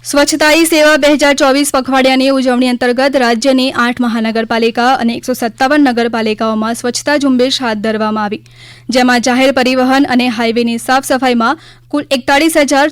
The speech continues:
છસો પાંત્રીસથી વધુ લોકો સફ-, સફાઈ ઝુંબેશમાં જોડાઈ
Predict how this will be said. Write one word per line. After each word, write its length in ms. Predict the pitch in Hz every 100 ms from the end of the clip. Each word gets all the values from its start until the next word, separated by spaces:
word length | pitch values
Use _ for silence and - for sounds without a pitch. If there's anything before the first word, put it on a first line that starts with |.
| -
છસો 240 | 262 262
પાંત્રીસથી 580 | 247 240 233 254 254 302
વધુ 220 | 294 247
લોકો 320 | 233 226 240 254
સફ-, 320 | - 226 220 _ -
સફાઈ 360 | 247 247 285
ઝુંબેશમાં 560 | 262 233 226 269 254 226
જોડાઈ 420 | 214 214 226 320